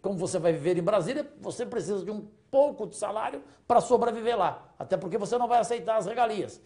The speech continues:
Não aceita carro oficial, motorista, celular. Não aceita nada disso. Quem é que vai topar? Vocês acham que algum pré-candidato ao Senado vai aceitar essa proposta do Cajuru?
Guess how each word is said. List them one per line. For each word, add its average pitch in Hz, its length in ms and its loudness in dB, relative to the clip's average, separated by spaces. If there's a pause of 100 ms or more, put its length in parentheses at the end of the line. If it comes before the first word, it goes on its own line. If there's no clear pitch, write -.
(180)
Não 233 120 2
aceita 196 340 4
carro 190 240 4
oficial, 214 420 4
motorista, 190 600 -2
celular. 190 680 0 (220)
Não 190 80 -6
aceita 254 340 4
nada 311 200 6
disso. 170 360 -4
Quem 277 120 -2
é 302 80 2
que 294 80 -8
vai 277 100 4
topar? 170 540 2 (580)
Vocês 180 320 0
acham 214 300 2
que - 80 0
algum 208 280 4
pré-candidato 175 720 2
ao 160 80 0
Senado 143 440 -4 (220)
vai 208 320 4
aceitar 185 440 4
essa 160 180 2
proposta 160 460 2
do 143 80 -4
Cajuru? 165 500 0